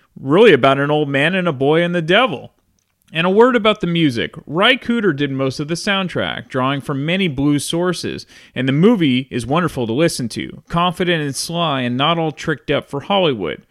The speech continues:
The closing scene with the dual guitars presents a challenge that perhaps no film composer could quite solve. You know, what's the right approach to music as a weapon?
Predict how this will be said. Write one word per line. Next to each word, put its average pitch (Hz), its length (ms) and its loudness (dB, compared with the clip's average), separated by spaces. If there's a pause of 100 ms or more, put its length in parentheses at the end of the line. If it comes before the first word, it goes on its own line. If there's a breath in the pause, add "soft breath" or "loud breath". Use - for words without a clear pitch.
(280 soft breath)
The 185 100 -2
closing 208 380 2
scene 202 400 -2
with 165 160 -4
the 143 80 -2
dual 165 260 2
guitars 156 560 0
presents 170 380 -2
a 185 40 -4
challenge 208 600 -2
that 151 220 -4
perhaps 220 420 -4
no 185 220 -2
film 208 320 -4
composer 139 500 -4
could 127 220 -12
quite 117 320 -4
solve. 143 500 -2 (100)
You 135 120 -2
know, 127 100 0
what's 156 340 0
the 165 120 0
right 139 240 2
approach 165 500 -2
to 180 80 -6
music 123 380 -2
as 117 120 -2
a 120 60 -2
weapon? 117 640 -2